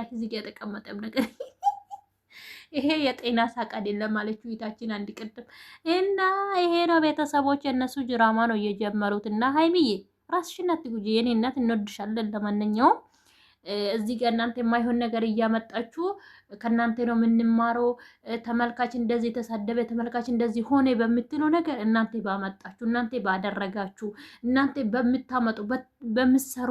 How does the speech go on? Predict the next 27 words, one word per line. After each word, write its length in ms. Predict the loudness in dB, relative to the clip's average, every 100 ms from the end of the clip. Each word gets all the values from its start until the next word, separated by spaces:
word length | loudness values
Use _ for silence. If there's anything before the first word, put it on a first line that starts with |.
| 2
ነገር 300 | 4 2 -2
ነው 140 | -4
ተመልካች 460 | 0 0 0 -4 -8
ስራ 180 | -6 -4
እየሰጠ 380 | -4 -6 -10 -12
ያለ 200 | -10 -8 -6
ማለት 300 | -6 -8 -10
ነው። 140 | -14 -16 -20 _
ተመልካች 500 | 0 2 0 -4 -4 0 2
ማ-፣ 200 | 4 2 0 -6
በቃ 200 | -6 -6 -10 _ _ _ -4
እናንተን 420 | 2 4 4 4
እያየ 300 | 4 4 4 2
ነው 140 | 2
እየተሰጠ 480 | 2 0 -2 -8 -8
ያለ። 220 | -10 -10 -12 -18 _ _ _ _ _ _ _ _ 0
እናንተ 300 | 6 6 6
የምታደርጉ 520 | 2 0 -2 -4 -2 -2
ነው 120 | 0
መልስ 220 | 2 0 0
እየሰጣችሁ 640 | -2 -2 -4 -12 -14 -10
አለ። 180 | -10 -10 -16 _ -4
አንዳንድ 360 | 0 2 2 0
ቦታም 340 | -2 0 0
ቢሆን 260 | -2 -4 -2
ማለት 300 | 0 -2 -6
ነው። 140 | -10